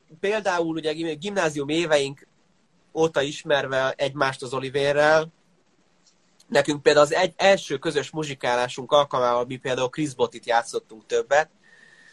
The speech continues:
Ő egy nagyon ilyen smooth jazzbe mozgó trombitás forma amúgy. Ö,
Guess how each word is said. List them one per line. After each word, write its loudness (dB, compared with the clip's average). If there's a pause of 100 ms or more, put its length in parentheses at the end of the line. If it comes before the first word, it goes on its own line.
(120)
Ő 0
egy 4
nagyon 6
ilyen -2
smooth -8
jazzbe 0
mozgó -2 (200)
trombitás -2
forma 2
amúgy. -4 (720)
Ö, -4